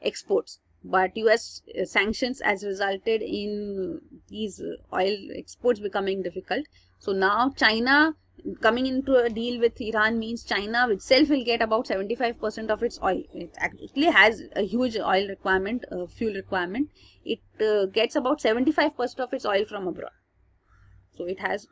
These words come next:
so like India actually gets more than ninety percent. Oil from abroad. So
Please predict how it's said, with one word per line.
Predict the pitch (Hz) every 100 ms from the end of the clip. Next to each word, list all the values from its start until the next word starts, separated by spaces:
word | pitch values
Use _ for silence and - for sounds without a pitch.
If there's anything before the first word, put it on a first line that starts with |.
| -
so | 202
like | 196 196
India | - 220 220
actually | 220 220 247 226
gets | 220 -
more | 220 220
than | 226 226
ninety | 220 -
percent. | - 170 - - - _ _
Oil | 196 -
from | - 175
abroad. | 170 - - -
So | _